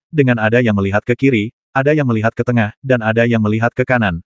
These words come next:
membentuk perspektif yang komprehensif. Bang, bang, bang. Perubahan dramatis dalam daging dan darah, mencapai kondisi terkuat, terjadi secara diam-diam di laut dalam, dan suasana dingin mulai merembes ke udara.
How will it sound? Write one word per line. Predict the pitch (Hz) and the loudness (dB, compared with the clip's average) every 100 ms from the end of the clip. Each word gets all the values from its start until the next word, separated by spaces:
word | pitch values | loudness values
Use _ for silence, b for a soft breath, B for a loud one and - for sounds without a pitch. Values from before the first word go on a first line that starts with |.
| _ | _
membentuk | 151 156 143 147 | -2 0 0 0
perspektif | - 123 - 131 127 - | -2 -4 -2 -2 -2 -2
yang | 113 101 | -2 0
komprehensif. | 113 104 107 104 104 90 82 - _ _ _ _ _ _ _ 156 | -2 -2 -2 -2 -4 -6 -8 -12 _ _ _ _ _ _ _ -2
Bang, | 156 160 | 0 0
bang, | 147 131 | 0 0
bang. | 120 98 80 76 _ | 0 -2 -4 -10 _
Perubahan | - 156 139 143 160 | 0 2 4 2 2
dramatis | 147 139 127 147 | 2 2 0 -2
dalam | 139 127 123 | 0 2 2
daging | 117 113 139 | 2 0 0
dan | 127 117 | 2 2
darah, | 107 85 127 - _ - | 2 0 -4 -10 _ -4
mencapai | 139 139 135 135 | -2 0 -2 0
kondisi | 139 135 147 | 0 0 0
terkuat, | 143 135 113 98 - _ _ | 0 0 2 0 -4 _ _
terjadi | 160 147 156 | 0 2 2
secara | 156 131 117 | 0 0 0
diam-diam | 113 110 110 110 | 2 0 2 2
di | 120 | 2
laut | 110 123 135 | 2 2 2
dalam, | 135 120 85 - | 2 2 -2 -8
dan | - 135 123 | -2 0 2
suasana | 135 123 123 117 | 0 0 0 0
dingin | 113 113 | 0 0
mulai | 120 135 120 | 0 0 0
merembes | 123 147 147 107 | 0 0 0 -2
ke | - | -2
udara. | 104 98 90 76 - | 0 2 0 -2 -8